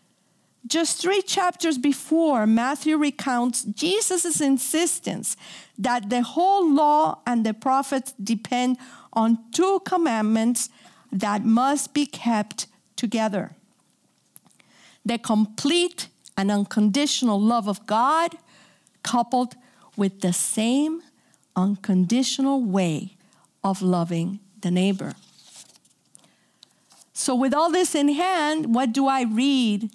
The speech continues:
Augustine proposing, and what do I advocate as an alternative reading? I'm hoping Augustine forgives me.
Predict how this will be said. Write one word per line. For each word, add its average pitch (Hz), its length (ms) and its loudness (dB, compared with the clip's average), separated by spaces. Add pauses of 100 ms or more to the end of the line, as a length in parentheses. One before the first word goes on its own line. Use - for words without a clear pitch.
Augustine 208 720 0
proposing, 240 800 -2 (340)
and 233 160 2
what 233 240 0
do 359 240 2
I 302 480 0
advocate 214 800 -2 (220)
as 226 180 -4
an 262 100 0
alternative 208 720 -2 (100)
reading? 240 420 -2 (4000)
I'm 196 100 0
hoping 196 360 0
Augustine 185 480 -2
forgives 180 540 -6
me. 190 240 -8